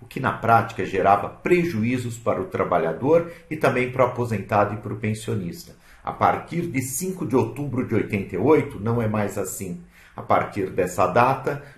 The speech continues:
nos termos do artigo duzentos e um, parágrafo sexto da Constituição, passa a ser o valor de dezembro, ok?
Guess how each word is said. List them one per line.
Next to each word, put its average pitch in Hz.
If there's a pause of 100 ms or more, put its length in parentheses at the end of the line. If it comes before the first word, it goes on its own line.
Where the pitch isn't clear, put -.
nos 107
termos 113
do 107
artigo 104
duzentos 98
e 107
um, 104
parágrafo -
sexto 151
da 87
Constituição, 92 (240)
passa 135
a 127
ser 139
o 139
valor 127
de 127
dezembro, 113 (180)
ok? -